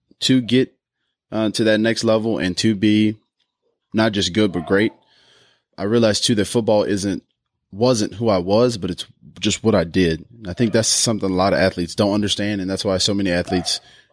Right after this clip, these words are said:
go to whatever vices they choose, because their sport was their, was their worth. Like, that's who they were. And I tell my players all the time, this is just a game. Like, it'll give you a lot.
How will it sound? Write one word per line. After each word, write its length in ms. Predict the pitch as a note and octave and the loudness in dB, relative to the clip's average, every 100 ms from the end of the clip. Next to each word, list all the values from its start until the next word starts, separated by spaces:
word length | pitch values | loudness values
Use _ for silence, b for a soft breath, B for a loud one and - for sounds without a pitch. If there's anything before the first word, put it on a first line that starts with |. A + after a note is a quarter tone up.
| - | -4
go 180 | G#2 G#2 | 0 0
to 180 | F#2 G2 | 0 0
whatever 360 | F#2+ G2 F#2+ F2+ | 2 2 2 0
vices 760 | D#2 F#2 F#2+ - F2+ E2+ - _ b b b - | 0 -2 0 -2 -2 -4 -6 _ b b b -2
they 140 | F#2+ | -2
choose, 380 | F2+ - G#2+ F2+ | 0 0 0 0
because 340 | E2+ F#2 G2+ F2 | -6 -6 -4 -4
their 160 | G2 A2 | 0 2
sport 400 | - B2 B2 F#2+ | 2 2 0 0
was 380 | G2 F#2+ E2+ E2 | -2 -4 -4 -2
their, 480 | F#2+ F2 E2 D#2 _ _ _ _ _ - | 0 0 -2 -8 _ _ _ _ _ -6
was 100 | G2 | 0
their 120 | F#2 | 0
worth. 440 | F2+ F#2+ E2 - - | 2 0 -2 -10 -10
Like, 100 | E2 | -2
that's 200 | G2 - | -2 -2
who 160 | - | -2
they 160 | G2 F2 | 2 0
were. 360 | E2 F2+ E2 - B B B B B B | 2 0 0 -6 B B B B B B
And 140 | F#2 E2+ | -8 -4
I 80 | F#2+ | -2
tell 180 | G2 B2 | 0 2
my 120 | G#2 | 2
players 260 | A2+ G#2 F#2+ | 2 2 4
all 120 | F2+ | 2
the 60 | |
time, 480 | E2+ G2+ F2 D#2+ - _ _ _ _ _ _ _ _ _ _ | 0 -2 -2 -4 -12 _ _ _ _ _ _ _ _ _ _
this 200 | B2 - | 0 2
is 80 | D#3 | 2
just 160 | C#3 | 0
a 60 | D#2+ | -2
game. 420 | D2 G2+ E2 D#2 _ _ | 0 0 0 -6 _ _
Like, 120 | F#2+ | -2
it'll 160 | A#2+ B2 | 0 2
give 180 | C3 D3 | 2 2
you 140 | G2 | 0
a 20 | |
lot. 320 | E2+ F#2 E2 | 0 -2 -2